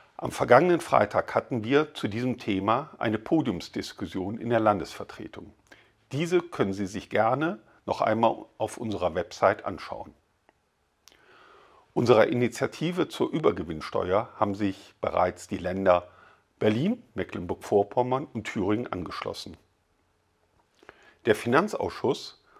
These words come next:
und der mitberatende Wirtschaftsausschuss haben dem Plenum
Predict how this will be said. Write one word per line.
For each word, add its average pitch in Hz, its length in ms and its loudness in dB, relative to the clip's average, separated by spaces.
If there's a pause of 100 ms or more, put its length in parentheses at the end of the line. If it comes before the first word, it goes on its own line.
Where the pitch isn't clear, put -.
(120)
und 107 200 -4
der 98 100 2
mitberatende 107 680 2
Wirtschaftsausschuss - 1000 -2 (320)
haben 113 240 4
dem 92 160 -4
Plenum 98 560 -4